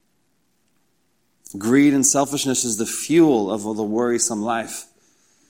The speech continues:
What is the cure to a worrisome heart? Generosity and selflessness is what this passage will show us. What you focus on dominates your life.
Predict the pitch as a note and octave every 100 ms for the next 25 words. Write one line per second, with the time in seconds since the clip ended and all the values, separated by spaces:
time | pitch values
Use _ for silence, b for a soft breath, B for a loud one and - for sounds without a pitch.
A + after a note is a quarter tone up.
0 | b b b b - B2+ C#3 C3 B2+ -
1 | D3+ D#3 C3 - B2+ A#2 G#2+ C3+ C3+ C3
2 | - A#2 - B2+ F3+ - - _ _ _
3 | _ _ - - C3+ C3+ C3+ C#3+ - B2+
4 | A#2+ G#2+ - B2 G#2+ F#2+ F2+ - F2 F#2
5 | F#2 F#2 G2+ F#2+ F#2+ F#2+ F#2+ G2+ F#2+ F2+
6 | - - _ _ _ _ _ _ _ _
7 | _ _ b b b b B2+ B2+ C3+ B2+
8 | D#3 F3 E3+ - B2 B2 A2+ B2 A#2 A#2+
9 | A2+ A2 G#2+ - A2 A2 B2 A2 -